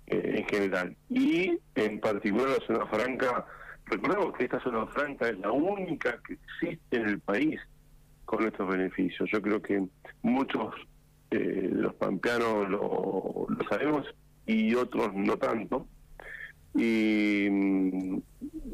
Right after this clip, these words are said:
eh, viene creciendo, por suerte viene creciendo, posiblemente no con el ritmo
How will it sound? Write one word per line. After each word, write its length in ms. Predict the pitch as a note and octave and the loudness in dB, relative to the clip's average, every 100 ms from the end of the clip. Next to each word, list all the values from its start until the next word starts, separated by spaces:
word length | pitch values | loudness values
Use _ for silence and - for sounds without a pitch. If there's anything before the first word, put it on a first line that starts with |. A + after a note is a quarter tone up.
| B2+ | -2
eh, 400 | C3 B2+ B2 A#2 - - | 0 0 0 -2 -8 -4
viene 280 | C3 A3 | -2 0
creciendo, 640 | D3+ C#3 - C#3+ A#2 G2+ G2+ | 0 -2 0 0 0 0 -2
por 220 | A2 G#2 | -4 -4
suerte 260 | D#3 - A#2+ | -2 0 2
viene 240 | A#2 A#2+ | 2 0
creciendo, 600 | B2 A#2 D#3 D3+ D3+ C3 - - - - - - - - | -2 -2 0 2 0 -2 -18 -20 -20 -20 -20 -20 -18 -4
posiblemente 680 | B2+ - B2+ B2+ C3 B2 | -2 0 0 2 2 2
no 140 | A#2+ B2+ | 2 2
con 140 | B2 | 2
el 80 | A#2 | 2
ritmo 520 | G#2+ C3 C3 B2 A#2 | 2 4 4 4 0